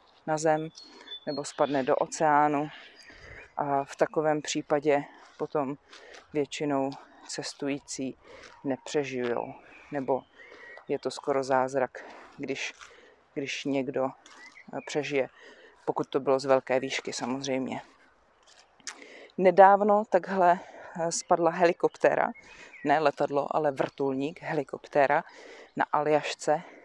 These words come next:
a na jeho palubě cestoval nejbohatší Čech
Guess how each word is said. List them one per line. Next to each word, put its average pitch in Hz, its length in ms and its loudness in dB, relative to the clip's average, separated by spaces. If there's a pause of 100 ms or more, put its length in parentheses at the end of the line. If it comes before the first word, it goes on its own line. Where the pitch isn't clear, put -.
(160)
a 151 180 -2
na 156 140 2
jeho 170 260 2
palubě 170 560 2 (580)
cestoval 147 760 0 (920)
nejbohatší 156 920 -2 (500)
Čech - 580 -4